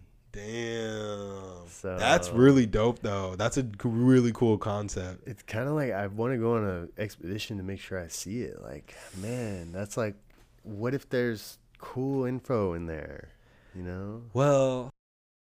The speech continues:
Speaker 1: what if, I think the movie would be even cooler if somehow they filmed it over time with, like, different actors of that time.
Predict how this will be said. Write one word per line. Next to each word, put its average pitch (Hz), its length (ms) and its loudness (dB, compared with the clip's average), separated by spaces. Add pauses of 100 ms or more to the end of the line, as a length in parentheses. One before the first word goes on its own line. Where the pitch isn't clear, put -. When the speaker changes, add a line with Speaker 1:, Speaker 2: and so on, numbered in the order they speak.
Speaker 1:
what 135 340 6
if, 127 420 4
I 156 100 6
think 160 340 0
the 113 80 4
movie 117 280 2
would 110 180 4
be 104 200 -4
even 98 240 -6
cooler 113 640 0
if 98 180 -6
somehow 127 560 -2
they 98 140 -6
filmed 120 520 -4
it 151 300 -2 (580)
over 113 360 -4
time 131 680 -4 (100)
with, 110 180 -8
like, 104 240 -8
different 107 380 -2
actors 113 500 -6
of 101 240 -14
that 98 240 -12
time. 95 360 -10